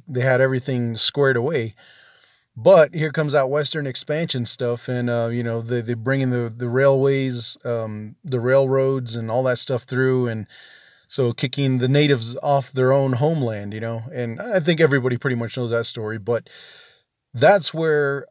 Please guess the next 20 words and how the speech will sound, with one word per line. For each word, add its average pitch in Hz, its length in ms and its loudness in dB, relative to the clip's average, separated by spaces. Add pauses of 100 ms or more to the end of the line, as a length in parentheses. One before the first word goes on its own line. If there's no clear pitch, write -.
I'm, 135 680 -4 (840)
I 151 120 2
have 160 180 6
this 139 160 0
new 147 240 2
approach 131 800 0
of, 117 580 -4 (800)
you 135 100 -2
know, 120 120 -2
wanting 165 460 6
to - 120 -2
learn 147 300 0
more 147 320 0
about 120 260 -4
these 131 200 -4
women 127 440 -2
that 113 200 -2
were 117 480 -4 (480)
pioneers 151 1040 0
in 113 600 -8